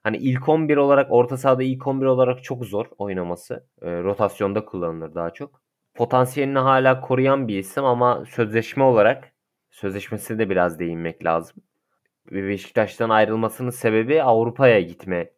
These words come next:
isteğiydi. Avrupa'dan beklediği teklifleri alamadı maddi olarak. Ve dolayısıyla Trabzon'da bence maddi olarak çok gereksiz bir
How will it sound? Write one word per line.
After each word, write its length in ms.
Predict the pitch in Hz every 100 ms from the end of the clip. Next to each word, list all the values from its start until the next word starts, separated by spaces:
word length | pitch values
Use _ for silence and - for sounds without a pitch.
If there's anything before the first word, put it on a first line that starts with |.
| -
isteğiydi. 720 | - - 85 82 85 139 - _ _ _ -
Avrupa'dan 760 | 92 101 107 117 110 113 - _ _ _ _
beklediği 580 | 160 101 - 104 110 113
teklifleri 560 | - 113 104 - 110 107
alamadı 640 | 107 117 107 87 117 - 90
maddi 420 | 90 85 85 95
olarak. 460 | 85 - - _ _ _ _ -
Ve 100 | 98
dolayısıyla 680 | 110 113 113 - 120 131 -
Trabzon'da 680 | 117 110 113 113 120 123 - _ _
bence 680 | 87 98 101 101 113 - - _ _ _ _
maddi 460 | 95 95 95 101 113
olarak 580 | 107 107 113 - _ -
çok 300 | 117 92 92
gereksiz 540 | 101 104 - 131 131
bir 280 | 110 87